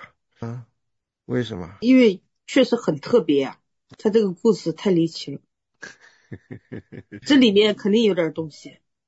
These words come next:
Speaker 1: 他是新约里面第一个女生，看到没有？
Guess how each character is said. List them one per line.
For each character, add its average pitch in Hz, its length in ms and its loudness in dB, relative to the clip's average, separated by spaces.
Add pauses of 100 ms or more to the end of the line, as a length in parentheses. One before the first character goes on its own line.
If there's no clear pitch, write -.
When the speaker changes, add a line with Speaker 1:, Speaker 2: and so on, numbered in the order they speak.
(120)
Speaker 1:
他 131 160 -4
是 123 160 -8
新 135 360 -6
约 127 200 -2
里 107 160 -6
面 92 320 -12 (260)
第 101 340 -6 (240)
一 110 160 -8 (200)
个 85 360 -6 (1500)
女 131 220 0
生， 185 260 -4 (320)
看 170 100 -2
到 160 100 -2
没 175 80 0
有？ 120 260 -2